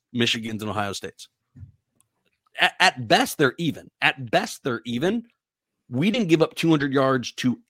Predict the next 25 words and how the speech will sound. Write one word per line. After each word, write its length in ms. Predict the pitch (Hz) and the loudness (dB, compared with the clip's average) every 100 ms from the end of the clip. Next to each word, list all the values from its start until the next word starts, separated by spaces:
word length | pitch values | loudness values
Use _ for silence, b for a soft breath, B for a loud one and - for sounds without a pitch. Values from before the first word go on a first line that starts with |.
| _ | _
any 320 | 170 208 185 | 0 2 4
of 140 | 123 101 | 2 0
those 180 | 92 87 | -8 -10
teams. 400 | - - - - _ _ _ _ _ | -18 -20 -20 -20 _ _ _ _ _
So 840 | - - 131 127 131 131 127 131 - | -8 0 4 6 6 6 6 4 2
I, 80 | 127 - | -6 0
I 100 | 160 | 0
don't, 140 | 160 - _ - | 0 -4 _ -4
I'm 280 | 170 240 262 | 0 2 2
gonna 180 | 214 156 | 0 0
put 300 | - 165 120 | 0 0 -2
the 120 | 104 | -10
history 800 | - 233 - - 107 92 113 - _ _ _ _ | -2 0 0 -4 -8 -8 -10 -12 _ _ _ _
of 680 | - 127 123 123 120 104 101 _ | 0 2 4 2 -2 -6 -14 _
what 200 | 117 123 | -8 -4
we've 300 | 120 202 160 | -2 0 -2
done 380 | 113 98 95 95 _ _ - | -2 -4 -8 -12 _ _ -4
against 440 | 120 120 151 135 | -2 0 -2 0
what 120 | 131 | -2
you 160 | 110 151 | -2 0
guys 280 | 170 139 113 | 4 4 2
have 160 | 110 | -4
done 260 | 107 117 113 | 0 0 0
against 380 | 110 107 117 98 | -4 -4 -4 -6
not 360 | 104 98 113 | -6 0 0